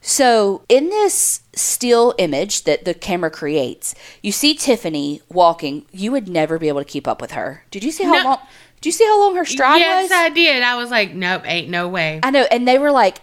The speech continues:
Speaker 1: and her mom said about her, the picture, she's walking at her normal pace, or, like, she, she didn't look like she was, like, walking in a hurry. Like, she wasn't
Speaker 2: Yeah.
Speaker 1: fast walk. Like, you could tell by her hand position and all of that. But I'm like,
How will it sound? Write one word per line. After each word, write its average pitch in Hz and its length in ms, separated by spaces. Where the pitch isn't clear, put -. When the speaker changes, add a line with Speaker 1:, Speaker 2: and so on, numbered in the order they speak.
Speaker 1:
and 254 260
her 226 120
mom 233 320
said 202 260
about 185 300
her, - 160
the - 100
picture, - 360
she's 220 220
walking 226 300
at 170 100
her 185 100
normal 185 720
pace, 196 400
or, 175 340
like, 185 240
she, - 240
she 254 180
didn't 254 180
look 240 120
like 214 160
she - 160
was, 185 100
like, 165 160
walking 196 320
in 156 100
a 143 40
hurry. 139 320
Like, 123 140
she - 120
wasn't 202 300
Speaker 2:
Yeah. 151 400
Speaker 1:
fast 208 320
walk. 185 140
Like, 208 180
you 208 60
could 190 100
tell 196 200
by 185 120
her 170 80
hand 175 300
position 170 400
and 156 120
all 147 140
of 143 80
that. 156 240
But 175 100
I'm 160 140
like, 139 220